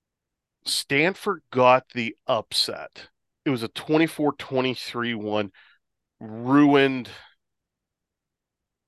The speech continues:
ruined U S C's chances to really do anything. Um, you go to two thousand eight. That was one of the be-,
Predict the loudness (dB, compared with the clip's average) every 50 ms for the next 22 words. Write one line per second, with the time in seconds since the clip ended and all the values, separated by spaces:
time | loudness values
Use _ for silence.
0 | _ _ _ _ _ _ _ _ _ _ _ _ _ _ _ _ _ _ _ _
1 | _ _ _ -20 -12 -4 -2 -2 0 0 0 -2 -2 -10 -14 -12 -6 0 4 4
2 | 4 4 2 -4 -4 -4 -6 -6 -10 -8 -10 -6 -2 -2 0 0 0 -2 -4 -6
3 | -8 -6 -6 -4 -4 -4 -4 -6 -10 -10 -8 -8 -8 -8 -10 -12 -14 -16 _ _
4 | _ _ _ _ -14 -12 -6 -2 2 2 2 2 0 -2 -4 -8 -16 _ _ -12
5 | -8 -4 -4 -4 -4 -4 -6 -8 -10 -14 -16 _ -16 -14 -14 -14 -18 _ _ _
6 | _ _ _ _ _ _ _ _ _ _ _ _ _ _ -10 -8 -6 -4 -4 -4
7 | -6 -8 -10 -12 -16 _ _ _ _ _ _ _ _ _ _ _ _ _ _ _
8 | _ _ _ _ _ _ _ _ _ _ _ _ _ _ _ _ _ _ _ _
9 | _ _ _ _ _ -16 -16 -16 -16 -16 _ _ _ _ _ _ _ _ _ _
10 | _ _ _ _ _ _ _ _ _ -16 -16 -14 -4 4 6 6 6 6 2 -6
11 | _ -12 -8 -6 -6 -2 2 4 6 6 6 4 2 -6 -8 -6 -4 -2 0 0
12 | -2 -2 _ _ 0 0 0 0 -2 -2 -2 -2 0 -2 -2 -6 _ _ -6 -6